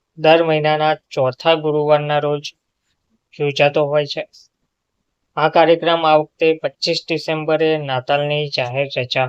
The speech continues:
હોવાથી એક દિવસ વહેલો યોજવાનો મહત્વપૂર્ણ નિર્ણય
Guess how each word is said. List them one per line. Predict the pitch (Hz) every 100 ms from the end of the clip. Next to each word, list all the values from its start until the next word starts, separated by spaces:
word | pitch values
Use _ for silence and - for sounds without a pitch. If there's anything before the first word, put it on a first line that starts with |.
| 127
હોવાથી | 131 139 143 - 135 - _ _ _ _ _ _ _ _ _ _ _ _ _ _ _ _ 175
એક | 175 175
દિવસ | 170 175 165
વહેલો | 151 135 151
યોજવાનો | 151 135 127 131 131 147 165
મહત્વપૂર્ણ | 143 135 135 156 165 160 156 147
નિર્ણય | 131 131